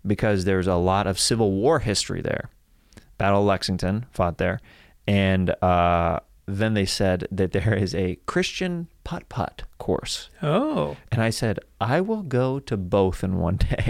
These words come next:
Speaker 2: Yeah.
Speaker 1: <laughs> So I had a buddy who was, uh, visiting from Nashville who's doing guest spots on, uh, my shows that weekend in Kentucky. He drove us to this cemetery,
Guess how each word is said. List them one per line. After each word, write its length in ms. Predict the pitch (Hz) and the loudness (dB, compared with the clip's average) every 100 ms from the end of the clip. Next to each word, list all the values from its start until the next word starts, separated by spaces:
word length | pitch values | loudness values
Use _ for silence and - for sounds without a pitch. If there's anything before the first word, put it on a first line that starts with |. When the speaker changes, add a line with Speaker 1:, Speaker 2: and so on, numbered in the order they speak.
| - | 4
Speaker 2:
Yeah. 280 | 139 135 - - | 4 0 -8 -14
Speaker 1:
<laughs> 140 | - | -12
So 400 | - 117 107 107 - | 0 2 2 0 0
I 40 | |
had 140 | 101 120 | 0 0
a 60 | |
buddy 300 | 98 110 120 | 2 2 2
who 100 | 110 | 4
was, 240 | 107 92 85 | 2 2 0
uh, 240 | 95 90 | 2 2
visiting 280 | 90 101 107 | 2 0 -2
from 140 | 104 | -2
Nashville 580 | 92 92 104 - 90 87 | 0 0 -2 -2 0 2
who's 180 | 101 98 | 0 0
doing 160 | 104 92 | 0 2
guest 180 | 92 - | 0 0
spots 380 | 98 90 - - - 104 | 0 0 -2 -8 -4 0
on, 340 | 95 92 92 - | 2 2 0 0
uh, 440 | 90 90 85 82 - | 2 4 2 0 -2
my 140 | 95 | -2
shows 340 | 90 - 92 87 | 0 2 0 2
that 140 | 90 | 0
weekend 440 | 92 92 92 90 90 - - - - | 0 -2 -2 -2 -4 -12 -20 -12 -6
in 100 | 101 | -2
Kentucky. 580 | 98 120 110 92 95 104 _ - _ _ - | -2 0 -2 0 -4 -4 _ -20 _ _ -20
He 500 | - 127 120 113 98 - | -4 0 2 2 -2 -6
drove 380 | 104 90 101 120 | -4 0 2 4
us 300 | 143 156 - - | 2 0 -4 -10
to 360 | - 117 117 117 | -2 2 2 2
this 240 | 104 107 | 0 -2
cemetery, 680 | - 113 95 95 87 92 131 | 0 0 -2 -2 -2 -2 -6